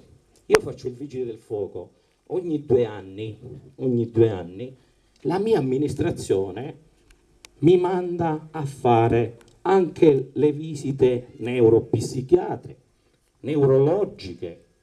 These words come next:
e tutte le attestazioni positive. Ma ai nostri politici questi, queste visite li fanno?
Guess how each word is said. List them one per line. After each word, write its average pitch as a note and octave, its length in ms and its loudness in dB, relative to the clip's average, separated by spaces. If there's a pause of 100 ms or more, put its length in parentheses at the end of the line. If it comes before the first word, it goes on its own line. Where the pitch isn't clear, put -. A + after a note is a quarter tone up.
(560)
e D4 220 2
tutte D#3 280 4
le F#3+ 100 4
attestazioni F3+ 680 0
positive. F2 840 -4 (760)
Ma C4+ 360 -4 (380)
ai G3+ 160 -2
nostri B3 320 4
politici G2 540 -8
questi, B2 600 -10
queste D3 300 -8
visite - 380 -8
li G#2+ 120 -4
fanno? E2 420 -8